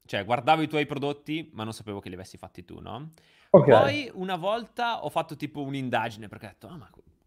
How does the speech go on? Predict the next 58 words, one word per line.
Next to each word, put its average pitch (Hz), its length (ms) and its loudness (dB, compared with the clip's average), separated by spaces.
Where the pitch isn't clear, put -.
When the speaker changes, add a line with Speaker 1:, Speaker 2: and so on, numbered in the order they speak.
Speaker 1:
qua 175 300 -12
mi 101 140 -16
piace - 200 -20
un 113 60 -18
sacco 107 520 -18
questo 113 240 -20
lavoro", 104 300 -12
no? 110 60 -12
Allora 170 160 -12
sono 117 160 -14
andato 143 160 -4
a 165 40 10
vedere 226 340 4
Speaker 2:
<laughs> - 400 0
Speaker 1:
e 139 80 -2
ho 151 40 2
trovato 180 220 -2
che 170 100 -8
era 147 140 0
tuo. 120 320 -6
E 165 60 -4
allora 247 180 0
da 190 100 -4
lì 220 200 -6
ho - 260 -12
iniziato 143 300 -8
a - 20 -8
vederti 127 320 -10
un 107 80 -12
po' 117 140 -12
qua, 131 220 -6
un 117 120 -10
po' 123 100 -12
là, 120 120 -10
un 117 120 -12
po' 127 140 -18
su, - 100 -16
un 131 60 -14
po' 170 100 -14
giù, 196 220 -10
insomma 104 300 -10
ovunque. 139 420 -14
E 156 180 0
poi, 254 360 -2
<laughs> - 420 -14
non 165 240 -4
contento, 220 680 -6
una 208 140 -6
volta 185 240 -2
stavo 143 180 -4
guardando 156 300 -2
video 147 220 -6
di 240 120 -8
Thorinbert 123 760 -8
e 170 100 10
ti 165 100 10
Speaker 2:
Ok. - 20 -
Speaker 1:
vedo, 170 320 12